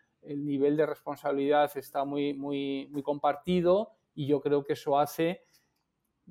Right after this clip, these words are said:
por un lado, el, el, el, el que ellos también se sientan responsables del devenir de la empresa, eh, esa mayor implicación y, y, y entre todos,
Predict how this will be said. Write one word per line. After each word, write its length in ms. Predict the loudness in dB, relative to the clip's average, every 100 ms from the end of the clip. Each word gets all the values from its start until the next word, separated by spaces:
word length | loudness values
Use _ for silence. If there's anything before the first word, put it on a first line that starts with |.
| -4
por 160 | 0 4
un 120 | 10
lado, 360 | 10 10 4
el, 280 | 4 2 2
el, 180 | -2 0
el, 220 | 0 0 0
el 180 | 0 2
que 80 |
ellos 220 | 2 2 0
también 220 | -2 -2
se 120 | -4
sientan 360 | -6 -4 -4 -4
responsables 680 | -8 -8 -4 2 4 4
del 140 | 0 -2
devenir 320 | -2 -2 -2
de 80 | -2
la 100 | -2
empresa, 720 | -4 -4 -4 0 0 0 -2
eh, 420 | -4 -6 -6 -6
esa 200 | -4 -4
mayor 280 | -2 -2 -2
implicación 800 | -4 -6 -6 -6 -4 -2 -2 -4 _ _ _ _ _
y, 460 | -6 -2 -2 -2 -6
y, 360 | -4 -4 -2 0
y 40 |
entre 260 | 0 -2 0
todos, 580 | 4 6 6 4 0